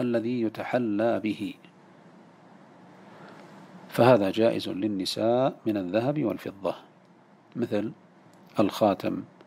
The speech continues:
والنظارة والساعة ونحو ذلك، يعني ما كان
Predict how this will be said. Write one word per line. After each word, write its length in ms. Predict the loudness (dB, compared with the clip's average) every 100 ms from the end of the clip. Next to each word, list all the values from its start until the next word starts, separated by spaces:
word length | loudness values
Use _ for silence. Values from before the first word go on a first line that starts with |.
| -20 -20 -20 -4
والنظارة 720 | 0 2 2 4 4 4 2 -2 -20 -20 -20 -14 -4
والساعة 640 | -2 2 6 6 4 2 -12 -20 -20 -20 -10 4
ونحو 300 | 4 6 4
ذلك، 380 | 4 4 2 -2
يعني 240 | 0 2
ما 160 | 2 0
كان 540 | 0 2 4 2